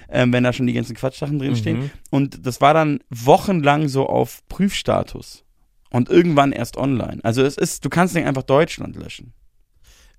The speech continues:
Speaker 2: Äh, d-,
Speaker 1: So
Speaker 2: damals,
Speaker 1: leid's mir tut.
Speaker 2: damals ging das, weil ich hab's ja gesehen, es war weg. <laughs> Deutschland war nicht mehr da.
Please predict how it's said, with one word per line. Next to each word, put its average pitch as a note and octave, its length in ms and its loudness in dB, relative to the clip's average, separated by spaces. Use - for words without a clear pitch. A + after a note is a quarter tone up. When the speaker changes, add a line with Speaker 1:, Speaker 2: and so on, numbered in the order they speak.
Speaker 2:
Äh, D3 100 -10
d-, B2+ 180 -14
Speaker 1:
So - 100 -2
Speaker 2:
damals, F#3+ 260 6
Speaker 1:
leid's G#3 260 0
mir E3+ 180 -2
tut. E3 260 -6
Speaker 2:
damals G3 360 0
ging A3 180 -4
das, F3 160 -2
weil C3+ 100 -2
ich B2+ 80 -8
hab's D#3 160 -8
ja D#3 80 -4
gesehen, C3 400 -2
es G#2 160 -6
war A2+ 220 -4
weg. D#3 300 -4
<laughs> - 20 -16
Deutschland D#3+ 760 -2
war C#3+ 240 0
nicht D3 220 -6
mehr C3 140 0
da. A#2+ 320 2